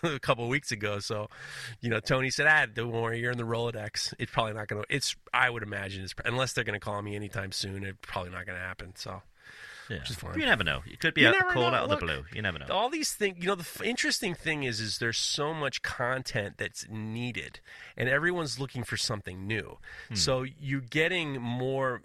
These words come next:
Speaker 1: you know, magazines as, as they were are really kind of out of,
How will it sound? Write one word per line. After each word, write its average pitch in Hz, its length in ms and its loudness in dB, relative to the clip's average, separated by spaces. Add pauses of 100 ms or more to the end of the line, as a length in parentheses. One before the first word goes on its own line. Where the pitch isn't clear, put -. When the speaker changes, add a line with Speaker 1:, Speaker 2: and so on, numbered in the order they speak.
Speaker 1:
you 131 100 0
know, 107 340 -2
magazines 135 880 2
as, 101 160 -4
as 101 280 0
they 101 120 2
were 104 440 0 (100)
are 98 220 -2
really 104 240 -2
kind 98 180 -4
of 92 140 -2
out 101 160 2
of, 98 80 -6